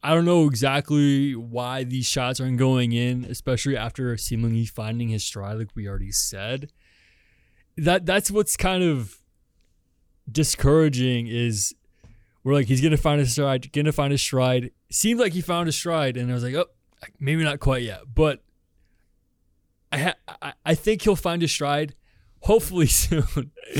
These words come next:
I, I'm holding on to, he, he's gonna find his sh-, he's a certified shooter,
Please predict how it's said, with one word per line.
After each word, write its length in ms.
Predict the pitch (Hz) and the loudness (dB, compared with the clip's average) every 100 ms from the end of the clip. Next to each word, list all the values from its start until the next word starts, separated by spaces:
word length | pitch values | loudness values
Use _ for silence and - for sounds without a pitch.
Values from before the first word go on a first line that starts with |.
| 202 285 262 233 - | -2 -2 -6 -10 -6
I, 140 | 139 147 | -4 0
I'm 180 | 160 160 | 0 4
holding 380 | 175 202 220 | 4 4 2
on 380 | 196 175 180 185 | 2 2 2 0
to, 280 | - 175 151 | -2 -2 -2
he, 180 | - 165 | 0 0
he's 200 | 170 147 | 0 0
gonna 200 | 170 170 | 0 0
find 280 | 147 151 156 | 0 -2 0
his 100 | 151 | -2
sh-, 120 | - _ _ _ - _ | -4 _ _ _ -20 _
he's 160 | 143 151 | -2 -2
a 60 | |
certified 580 | - 165 170 156 160 151 | -2 -2 -2 -6 -8 -6
shooter, 460 | - 117 110 107 | -2 -2 0 -2